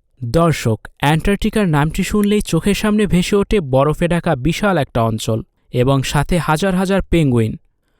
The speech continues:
শুনে অবাক হবেন যে মাত্র একটা বরফের টুকরো অ্যান্টার্কটিকার আটানব্বই পার্সেন্ট জায়গা ঢেকে রেখেছে। এই একটিমাত্র বরফের টুকরোই অ্যান্টার্কটিকাকে দিয়েছে পৃথিবীর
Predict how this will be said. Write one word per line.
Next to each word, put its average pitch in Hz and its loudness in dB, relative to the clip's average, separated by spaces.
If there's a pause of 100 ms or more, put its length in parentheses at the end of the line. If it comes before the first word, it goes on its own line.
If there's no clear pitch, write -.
(200)
শুনে 202 2
অবাক 170 2
হবেন 135 2
যে 120 2 (380)
মাত্র 156 2 (200)
একটা 165 0
বরফের 190 2
টুকরো 208 0
অ্যান্টার্কটিকার 156 0
আটানব্বই 190 0
পার্সেন্ট 202 0
জায়গা 190 0
ঢেকে 156 2
রেখেছে। 117 -2 (640)
এই 196 2 (120)
একটিমাত্র 220 2
বরফের 165 0
টুকরোই 143 0
অ্যান্টার্কটিকাকে 175 0
দিয়েছে 190 0
পৃথিবীর 156 0